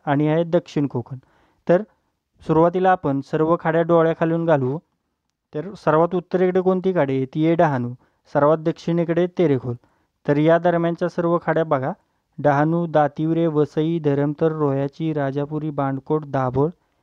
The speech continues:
जयगड, विजयदुर्ग, कर्ली आणि तेरेखोल. तर पहा, या सगळ्या झाल्या कोकणातील खाड्या. पण या लक्षात कसं ठेवायचं, यासाठी ट्रिक काय आहे? तर पहा, डीडीव्ही हे तीन शब्द फक्त लक्षात ठेवा.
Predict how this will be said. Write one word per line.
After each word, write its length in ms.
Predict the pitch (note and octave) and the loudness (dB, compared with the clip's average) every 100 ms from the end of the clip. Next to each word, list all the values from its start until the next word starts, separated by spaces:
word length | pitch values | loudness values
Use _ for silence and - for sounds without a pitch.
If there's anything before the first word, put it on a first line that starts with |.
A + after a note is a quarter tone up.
| _ - | _ -4
जयगड, 420 | C3+ C3+ C#3 E3+ | 2 2 4 2
विजयदुर्ग, 640 | D#3 C#3 C#3 D3+ D3+ D#3+ F3 _ | 2 -2 2 0 0 -4 -6 _
कर्ली 380 | D3 C3+ C#3 F3+ - | -4 -2 -4 -6 -6
आणि 200 | C#3 C#3+ - | -4 -4 -2
तेरेखोल. 380 | D3 A#2+ - - _ _ _ _ _ | -2 -2 -6 -20 _ _ _ _ _
तर 100 | C#3 | -4
पहा, 260 | D3 D3+ A#2 - _ _ - | 0 0 -2 -10 _ _ 0
या 140 | C3+ | 0
सगळ्या 340 | C#3+ D#3 D#3 D#3+ | 2 2 2 4
झाल्या 220 | D#3 D#3 | 2 2
कोकणातील 560 | E3+ D#3 D3+ D3+ E3 D#3+ | 0 0 0 -2 -4 -4
खाड्या. 260 | C#3+ C3 D#3+ _ _ _ | -4 -6 -10 _ _ _
पण 100 | C#3+ | 2
या 120 | D#3 | 2
लक्षात 320 | E3 D#3+ - F3 | 2 0 -2 -2
कसं 180 | F3+ D#3+ | -2 -2
ठेवायचं, 440 | D3 B2+ B2 A#2+ C3 | -2 0 -2 -2 0
यासाठी 420 | C#3+ D3 D#3+ E3 | 2 2 -2 -4
ट्रिक 260 | - E3+ - | -4 -8 -2
काय 140 | C#3 | -2
आहे? 100 | B2 A#2+ | -2 -2
तर 100 | D3 | 0
पहा, 340 | D#3 C3+ C#3 - _ _ _ _ _ | 2 0 -2 -8 _ _ _ _ _
डीडीव्ही 560 | C3+ D#3 D#3 E3 D3 A#2+ _ _ | -2 -2 0 0 -2 -6 _ _
हे 80 | D3 | -2
तीन 240 | C#3+ E3+ F3+ | 0 0 2
शब्द 300 | F#3 F3 F3+ | 0 0 0
फक्त 240 | F#3 F3 F#3+ | -2 -2 0
लक्षात 340 | F3 - D#3 | 0 -2 -6
ठेवा. 300 | - B2 | -4 -4